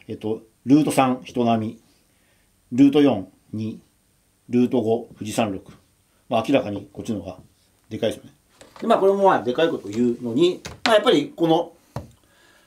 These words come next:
パラメーターの方でやるならば、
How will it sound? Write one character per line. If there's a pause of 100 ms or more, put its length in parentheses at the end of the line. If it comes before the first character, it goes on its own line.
(100)
パ
ラ
メ
ー
タ
ー
の (220)
方
で
や
る
な
ら
ば、